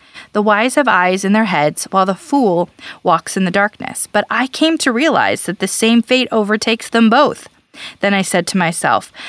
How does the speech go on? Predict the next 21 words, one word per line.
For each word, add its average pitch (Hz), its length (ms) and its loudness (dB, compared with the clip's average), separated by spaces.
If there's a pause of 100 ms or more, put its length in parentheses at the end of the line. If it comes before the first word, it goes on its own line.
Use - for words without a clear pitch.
"The 202 80 -4
fate 202 240 0
of 214 80 0
a 233 100 -2
fool 233 360 2
will 185 180 2
overtake 196 520 -2
me 196 140 -2
also. - 640 -4
What 262 260 -2
then 226 200 2
do 208 160 0
I 180 260 0 (180)
gain 240 380 2
by 170 180 0
being 170 320 -2
wise?" - 540 0 (280)
I 226 120 0
said 175 260 0
to - 100 -2
myself, 170 480 0